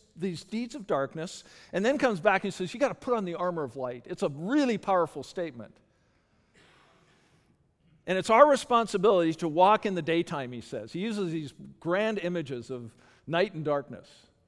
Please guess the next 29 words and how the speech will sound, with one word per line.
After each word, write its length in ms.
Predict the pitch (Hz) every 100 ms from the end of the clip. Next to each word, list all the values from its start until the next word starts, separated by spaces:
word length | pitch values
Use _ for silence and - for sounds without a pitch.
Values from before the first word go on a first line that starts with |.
| _ _ _ _ _ _ _ _ _ _ _ _ _ _ _ _ _ _ _ _ _ _ _ _ _ _ _ _ _
And 160 | 156 156
so 220 | 208 190
he, 180 | 208 185
he 260 | 175 175 147
sort 240 | - 233
of 160 | 202 -
pulls 360 | - 240 277 226
this 160 | 240
together 340 | - 190 196 180
saying, 260 | - 170
"Listen, 300 | 175 226 151 107 - _
in 100 | 175
light 260 | 175 240 330
of 100 | 269
the 80 |
fact 380 | 214 214 165 165
that 260 | 170 160 151
Jesus 540 | 117 226 277 254 208
is, 120 | 190 - 233
our 140 | 165
salvation 560 | 160 185 175 277 - 240
is 100 | 196
coming, 360 | 170 135 143
that 120 | 165 151
Jesus 500 | 185 240 277 277 -
will 140 | 220
return, 560 | 190 - 139 113 113 143 _ _ _ _ _ _ _ _ _
we 120 | - 214
got, 180 | 240